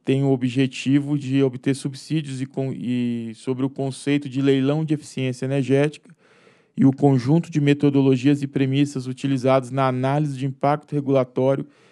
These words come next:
de projeto piloto a ser realizado no estado de Roraima. Então, feito esses informes, submeto aos senhores diretores a aprovação da ata da quadragésima quarta reunião. Existe alguma alteração?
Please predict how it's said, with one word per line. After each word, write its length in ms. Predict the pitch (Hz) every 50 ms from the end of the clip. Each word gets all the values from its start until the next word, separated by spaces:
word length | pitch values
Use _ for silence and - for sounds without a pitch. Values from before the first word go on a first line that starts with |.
| _ _ _
de 120 | - 135
projeto 500 | 131 - 139 135 131 120 139 143 143 143
piloto 320 | - - 139 135 139 139 139
a 20 |
ser 140 | 131 - 135
realizado 580 | 135 135 135 135 127 113 113 127 127 127 120 131
no 80 | 131
estado 640 | 127 120 - - - 120 120 123 117 123 123 120 120 - - -
de 160 | - 139 -
Roraima. 600 | 135 135 143 135 113 113 107 104 98 107 - - - _ _ _ _ _ _ _ _ _ _ _ _ _ _ _ _ _ _ _ _ _ _ _ _ _ _ _ _ _ _ _ _ _ _ _
Então, 160 | _ - - 127
feito 300 | - - 139 135 135 135
esses 220 | 131 - 139 139
informes, 840 | 160 160 147 - 117 151 156 165 170 165 170 165 156 - - - _ _ _ _ _ _ _ _ _ _ _ _ _ _ _ _ _ _ _ _ _ _ _ _ _ _ _ _
submeto 840 | - - - - 131 123 139 135 131 131 135 139 143 139 143 - 143
aos 540 | 139 135 131 131 127 127 123 123 123 120 120
senhores 360 | - - 127 127 127 127 117
diretores 880 | 120 127 123 123 120 - - 139 156 151 143 123 113 - - - - - -
a 140 | - 120
aprovação 680 | 120 120 - 123 135 131 131 131 131 - - 131 135 135
da 340 | 127 139 135 131 127 131 131
ata 160 | 131 131 -
da 140 | 120 131 127
quadragésima 720 | - - 131 131 127 123 131 127 139 135 131 123 131 127
quarta 340 | - - 131 127 123 - 131
reunião. 500 | 131 139 139 139 131 123 120 117 117 113
Existe 240 | 104 117 123 120
alguma 220 | 131 123 113 127 127
alteração? 640 | 117 - - 117 117 113 - - 139 143 147 143